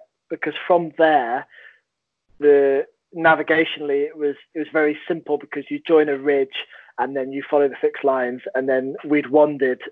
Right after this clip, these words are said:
the section through the, through the complex terrain back to camp. But up from the summit back to Camp Five, there was, it was quite open, and in the night time I had to really stay switched on, like, really, uh, concentrate on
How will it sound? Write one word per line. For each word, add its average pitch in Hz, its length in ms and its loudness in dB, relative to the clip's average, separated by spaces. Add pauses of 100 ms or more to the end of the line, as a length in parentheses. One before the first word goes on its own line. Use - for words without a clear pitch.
(180)
the 143 180 -8
section 139 360 -2 (100)
through 143 160 -4
the, 131 260 2 (260)
through 143 100 -6
the 127 140 -2 (180)
complex 139 400 -4
terrain 131 220 2
back - 220 -6
to - 120 -10
camp. 135 220 -2 (680)
But 170 200 4
up - 220 4 (100)
from 185 140 2
the 156 140 0
summit 170 320 2
back 151 260 2
to 156 100 -8
Camp 147 320 -4
Five, 156 380 4
there 147 120 -4
was, 143 120 -8 (240)
it 175 60 -12
was 147 140 -8
quite 165 200 0 (100)
open, 147 680 -2 (320)
and 135 400 -6
in 151 140 -4
the 143 80 -4
night 151 380 0
time 135 320 -2
I 131 120 -6
had 147 140 -8
to 135 100 -12
really 143 800 0
stay 135 320 0
switched 143 300 -4
on, 123 220 -2
like, 127 160 -4 (180)
really, 151 640 4 (680)
uh, 131 320 2 (100)
concentrate 143 800 -6
on 123 420 -6